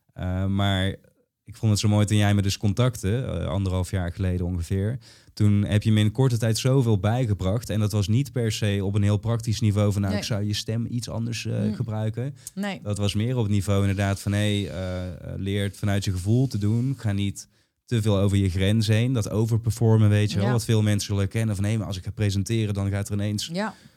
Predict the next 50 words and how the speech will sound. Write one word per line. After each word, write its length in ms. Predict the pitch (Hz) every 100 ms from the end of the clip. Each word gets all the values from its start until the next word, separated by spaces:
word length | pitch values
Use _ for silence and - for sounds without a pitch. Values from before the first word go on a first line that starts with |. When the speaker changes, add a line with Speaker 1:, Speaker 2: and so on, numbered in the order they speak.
| _
Speaker 1:
ga 140 | 95
je 200 | 98 98
allerlei 340 | - 120 104 104
dingen 260 | 101 101
anders 420 | - 123 120 107 90
doen 260 | 101 98
dan 360 | 95 92 90 90 98 107
die 100 | 95
je 60 |
normaal 260 | 92 92 87
niet 200 | 95 113
zou 140 | 120
doen." 220 | 107 117 151
Dus 140 | 117
die 80 | 92
Speaker 2:
Nee. 80 | 98
Speaker 1:
niet 100 | 98
helemaal 220 | 95 92
jouzelf 480 | 92 90 87 95 113
zijn. 400 | - 107 120 143 _
Speaker 2:
Ja. 260 | 190 196 - - _ _
Speaker 1:
Eh, 640 | - 92 92 92 90 -
en 240 | 90 92 87
op 140 | 98 87
dat 240 | 98 127 143
vlak, 340 | 101 92 110
en 100 | 95
ik 80 | 98
weet 140 | 101
ook 60 | 101
dat 140 | 104
je 60 | 101
daar 80 | 104
ook 80 | 101
heel 140 | 104
veel, 100 | 101
dus 200 | 101 -
al 140 | 110
die 100 | 107
professionals, 760 | 101 101 113 117 107 92 98 -
weet 240 | 98 98 98
je 60 |
wel, 300 | 104 92 - - 104
heel 260 | 101 110 107
erg 200 | 101 87
in 180 | - 107
die 140 | 104 -
kern 340 | 123 123 113
helpt 320 | 92 92 107 104
met, 300 | 101 101